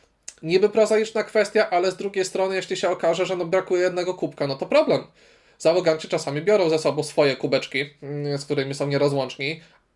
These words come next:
ale może się okazać, że tym razem nikt nie wziął i mamy o jeden kubek za mało. Może być problem, dlatego też liczymy. E, na checklistach najczęściej jest wyszczególniona ilość kubków, ilość sztućców, ilość talerzy, także to jest też ważne, że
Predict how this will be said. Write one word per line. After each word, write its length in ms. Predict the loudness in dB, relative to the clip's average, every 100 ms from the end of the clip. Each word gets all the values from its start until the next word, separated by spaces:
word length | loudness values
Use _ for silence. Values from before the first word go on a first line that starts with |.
| _
ale 360 | 0 2 2 -2 -4
może 220 | -6 -4
się 140 | -2 -2
okazać, 320 | -2 -4 -2
że 80 | -4
tym 160 | -4
razem 260 | -6 -6 -8
nikt 140 | -8
nie 140 | -6 -2
wziął 240 | -2 -4 -10 _
i 100 | -8
mamy 260 | -4 -2 0
o 80 | 0
jeden 240 | -2 -4
kubek 260 | -6 -4 -4
za 140 | -4
mało. 340 | -2 -4 -6 -12 _ _
Może 260 | -4 -2 -2
być 120 | -4
problem, 340 | -4 -6 -6 -14
dlatego 420 | -6 -4 -2 0
też 180 | 0 -2
liczymy. 380 | -4 0 -2 -2 -16 -20 -20 -20 -20 _
E, 680 | -2 2 2 2 2 0 -2 -6 _ _ -10
na 360 | 0 2 2 0
checklistach 500 | -4 -2 -4 -2 0
najczęściej 440 | 0 0 0 2 2
jest 160 | 0
wyszczególniona 680 | -2 -4 -2 -2 0 -2 0
ilość 320 | 0 0 0
kubków, 460 | -4 -6 -2 -4 -2
ilość 240 | 0 0
sztućców, 560 | 0 -2 -4 -2 -4 -2
ilość 380 | -2 -2 -4 -2
talerzy, 380 | 2 2 0 -2
także 240 | -4 -2
to 140 | 0
jest 160 | 0 2
też 180 | 2 2
ważne, 600 | 4 2 2 -2 -2 0
że 200 | 0